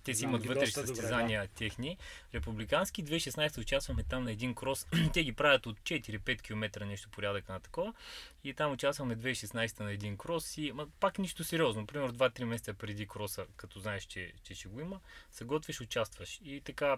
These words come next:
Speaker 1: две хиляди и седемнайста, две хиляди и осемнайста и тогава дойде две хиляди и деветнайста, когато решихме да, да запишем някоя по-дълга дистанция. Не да се ограничаваме само от пет до десет километра. Решихме да, да избягаме Софийския маратон и оттам започна вече една,
Speaker 2: А... как
Speaker 1: а,
Speaker 2: така и двамата решихте?
Speaker 1: цели-,
Speaker 2: Разбирам,
Speaker 1: целенасочена
Speaker 2: нали,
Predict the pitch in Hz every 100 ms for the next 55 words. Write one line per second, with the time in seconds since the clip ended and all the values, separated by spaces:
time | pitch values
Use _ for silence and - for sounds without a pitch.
0 | - 117 123 110 98 120 156 113 113 151
1 | 160 160 156 151 131 127 123 110 113 104
2 | 113 107 98 95 113 127 - 120 113 101
3 | - 107 110 101 107 104 95 - - -
4 | - 107 98 113 113 110 110 107 95 110
5 | 98 98 95 85 - 98 90 - 92 92
6 | 101 98 104 92 92 104 92 87 98 92
7 | 82 - 95 90 90 92 - - 95 107
8 | - 165 - - - - 110 131 123 113
9 | 98 - - 104 107 98 113 110 104 -
10 | 98 113 - 110 101 98 - 156 135 110
11 | 127 110 101 120 - 107 107 - 104 107
12 | - - - - - - 202 - 101 190
13 | 165 131 147 139 - 120 - 113 - -
14 | 123 127 120 147 147 127 180 202 175 120
15 | 117 104 160 180 165 123 113 -